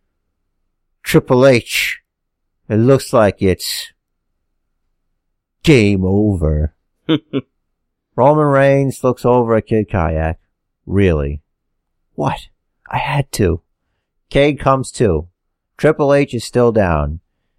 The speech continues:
Speaker 1: Kane helps Triple H to his feet and chokeslams him through the mat.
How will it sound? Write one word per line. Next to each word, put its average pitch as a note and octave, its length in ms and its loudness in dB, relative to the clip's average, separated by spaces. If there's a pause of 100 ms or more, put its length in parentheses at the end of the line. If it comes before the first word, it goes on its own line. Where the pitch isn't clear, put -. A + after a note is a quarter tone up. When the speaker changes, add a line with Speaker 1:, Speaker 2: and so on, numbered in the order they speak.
(260)
Speaker 1:
Kane D3 300 2
helps C3+ 300 0
Triple C#3 400 -2
H B2 220 0
to B2 120 -2
his G2+ 160 0
feet B2 360 -4 (420)
and G#2+ 200 -2
chokeslams C3 720 0
him A#2+ 160 -2
through A#2 180 -4
the A2 100 0
mat. F2+ 480 -6